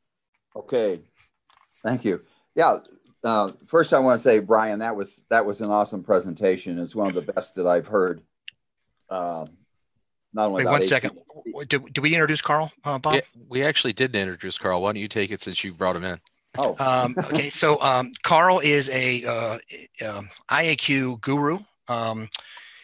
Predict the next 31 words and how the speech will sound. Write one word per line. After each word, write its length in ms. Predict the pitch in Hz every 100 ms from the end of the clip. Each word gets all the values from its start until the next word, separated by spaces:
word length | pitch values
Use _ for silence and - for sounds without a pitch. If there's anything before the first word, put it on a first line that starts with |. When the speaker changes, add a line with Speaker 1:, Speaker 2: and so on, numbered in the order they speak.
| _ -
Speaker 2:
I 120 | 127
refer 260 | 123 - 143
to 80 |
him 80 | 135
in 80 | 127
that 180 | 123 120
because 240 | 120 123
he, 180 | 117 127
uh, 220 | - 135
truly 380 | 120 151 127 123
is 320 | 127 98 -
in 140 | - 123
terms 260 | 123 113
of 100 | 113
the 60 | 117
amount 220 | 117 117
of 60 | 110
knowledge 320 | 113 113 117
he 100 | 120
has. 360 | 117 120 131
We 160 | - 123
ask 240 | 120 117
him 80 | 120
a 80 | 110
variety 420 | 98 113 120 127
of 60 | 110
questions, 420 | - 123 139 123
and 120 | 110
he 200 | 107 123
is 140 | 117 113
a 240 | 110 101